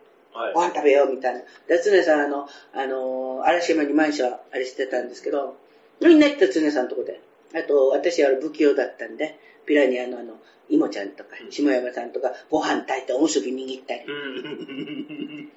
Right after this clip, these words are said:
Speaker 2: なんかみんなでね、おかず買ってきたりして、
Speaker 1: うん。
Speaker 2: 飲んでましたね。中島監督のとこで、あの、みんな集まって飲むのも一番多かったですけどね。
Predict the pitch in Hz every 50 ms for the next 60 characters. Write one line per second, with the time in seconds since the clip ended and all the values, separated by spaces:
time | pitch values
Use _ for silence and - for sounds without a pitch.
0 | _ _ - 185 202 190 165 170 175 175 165 160 147 135 139 135 151 156 - -
1 | - - 135 - 170 - - - - 147 - 135 120 - - 120 113 - - 120
2 | 123 120 113 104 98 - - _ _ _ _ _ _ _ _ _ _ - 151 147
3 | 139 127 123 - 117 - - 131 143 151 156 - - _ _ _ _ _ _ _
4 | - 170 180 185 208 208 220 208 220 214 208 208 202 196 208 202 196 190 - 190
5 | 220 214 - - - - - - - - - 147 147 139 135 143 147 147 143 139
6 | - - - 139 143 143 - 135 139 147 151 147 135 135 135 147 143 135 135 -
7 | - 135 135 131 131 131 - 123 123 - 117 117 - - - 107 101 101 95 -
8 | 101 98 101